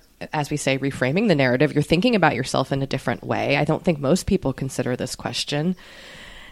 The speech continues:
And it, it actually feels like a really strong practice in the realm of self-care to consider, like, how do you describe yourself? And I, I guess, Sinead, would you, would you say that it needs to be positive, or can it really be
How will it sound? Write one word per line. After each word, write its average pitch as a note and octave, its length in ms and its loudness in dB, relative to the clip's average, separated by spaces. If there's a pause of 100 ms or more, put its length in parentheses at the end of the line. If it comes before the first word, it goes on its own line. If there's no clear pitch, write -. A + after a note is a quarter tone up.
(140)
And G3 500 8
it, - 240 0
it F#3+ 140 4
actually B3+ 320 4
feels C#4+ 340 2
like C#4+ 140 6
a A#3 80 8
really A#3 420 6
strong G3+ 580 2
practice A3 540 0
in F#3+ 140 2
the F#3+ 100 0
realm F#3+ 500 2
of F#3+ 140 0
self-care A#3 640 -2
to F3 100 -4
consider, F#3+ 540 2
like, F3+ 160 0
how C#4+ 240 4
do E4+ 100 2
you F#4+ 160 4
describe - 460 -2
yourself? - 560 -4 (120)
And A3 200 6
I, A3+ 180 4
I C4 80 4
guess, F4+ 260 2
Sinead, C4+ 360 4
would G3+ 180 2
you, D4+ 300 6
would G#3+ 240 2
you C4+ 60 6
say D4 160 4
that C4+ 120 6
it G#3+ 100 0
needs G#3+ 260 2
to A#3 180 2
be G#3 440 2 (680)
positive, D4+ 840 4
or A3+ 360 8
can A3+ 180 2
it - 80 2
really G#3+ 280 4
be G#3+ 440 -4